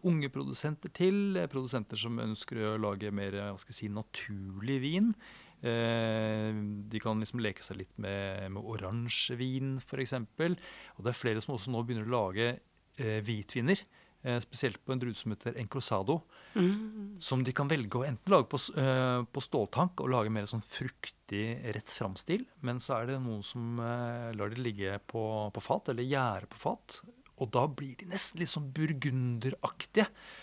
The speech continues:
Speaker 2: Mm.
Speaker 1: litt fetere, og får de seg litt sånn vanilje- og smørtonene. Veldig, veldig flotte hvitviner, og jeg må også si rødvinene, veldig,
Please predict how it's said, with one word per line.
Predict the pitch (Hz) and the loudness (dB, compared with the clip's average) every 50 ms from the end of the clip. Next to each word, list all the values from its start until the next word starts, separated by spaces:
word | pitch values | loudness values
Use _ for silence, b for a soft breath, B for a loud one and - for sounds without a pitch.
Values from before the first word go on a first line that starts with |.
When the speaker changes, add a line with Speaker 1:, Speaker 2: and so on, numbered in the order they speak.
| B B B | B B B
Speaker 2:
Mm. | 123 127 127 131 | -12 -10 -6 -2
Speaker 1:
litt | 135 143 - - - | -2 -2 -2 -2 -6
fetere, | - - - - - 185 170 160 143 135 117 - - - _ _ - - 120 127 156 151 151 143 | -6 -6 -2 2 4 6 6 6 6 4 4 2 0 -8 _ _ -2 2 4 4 4 4 2 4
og | 139 131 127 127 127 127 127 127 127 120 | 4 6 6 6 6 4 4 4 2 2
får | - 127 127 | 0 -2 -2
de | 120 | -2
seg | - 127 123 | -2 -2 -4
litt | 110 107 | -4 -4
sånn | 120 110 | -4 -2
vanilje- | 120 131 131 117 104 92 95 98 | -2 -2 -2 -2 -2 -4 -4 -2
og | 104 107 104 | -2 -2 -2
smørtonene. | - - - 143 135 127 127 101 101 98 - _ - - - - 90 90 95 - 143 - B B B B B B B B B B B B B B B B B _ - 123 | -2 -2 0 0 0 0 -2 -4 -6 -10 -16 _ -16 -14 -10 -8 -6 -4 -2 -4 -4 -6 B B B B B B B B B B B B B B B B B _ -14 -12
Veldig, | 104 104 104 120 - 196 170 127 101 101 131 151 165 - - | -10 -8 0 4 4 4 4 4 0 2 2 2 2 -2 -6
veldig | 139 131 156 156 123 123 131 | -4 0 0 0 2 0 -2
flotte | - 143 - 143 | -2 -2 -2 0
hvitviner, | 131 113 - - 120 160 190 208 - - - | -2 -2 0 0 2 2 2 2 0 0 2
og | 131 | 2
jeg | 127 127 | 4 2
må | 127 | 2
også | 110 - 131 | -2 -2 -4
si | - - 131 143 - - _ _ - | -6 -4 -4 -6 -8 -10 _ _ -4
rødvinene, | 135 117 104 110 110 104 101 101 110 107 110 127 156 180 180 - - _ _ _ _ _ _ _ _ _ _ b b b b b b - 123 | -2 -2 0 0 0 0 0 -2 -4 -2 0 2 0 0 0 -4 -12 _ _ _ _ _ _ _ _ _ _ b b b b b b -6 2
veldig, | 120 151 147 117 98 87 107 117 | 4 6 6 4 4 0 0 0